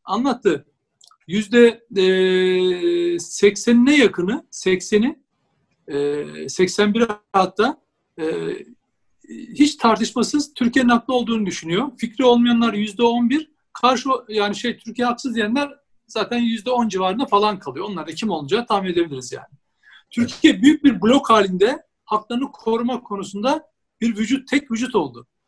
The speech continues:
Şimdi ama, e, Fransa hiç hakkı olmadığı halde Akdeniz'de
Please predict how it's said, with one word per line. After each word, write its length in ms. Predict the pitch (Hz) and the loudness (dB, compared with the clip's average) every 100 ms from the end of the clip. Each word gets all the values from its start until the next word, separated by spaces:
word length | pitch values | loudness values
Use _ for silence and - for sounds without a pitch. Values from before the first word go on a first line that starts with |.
| _ | _
Şimdi 540 | - - 247 269 254 _ _ _ - | -10 -2 0 2 0 _ _ _ -12
ama, 260 | 170 185 | -6 -2
e, 80 | 214 202 - - 165 160 165 156 156 156 156 | 0 -2 -10 -16 -10 -8 -6 -4 -4 -4 -4
Fransa 600 | 143 190 226 233 214 208 - _ _ _ _ _ | -2 2 2 2 2 0 -4 _ _ _ _ _
hiç 200 | - 277 | 0 2
hakkı 300 | - 240 - | 2 0 0
olmadığı 420 | 226 226 196 175 | 0 2 0 0
halde 440 | 170 147 135 127 127 _ _ _ _ _ _ _ - | -2 -2 -6 -12 -14 _ _ _ _ _ _ _ 0
Akdeniz'de 800 | 240 240 214 185 156 135 175 240 | 0 0 -4 -6 -8 -10 -10 -10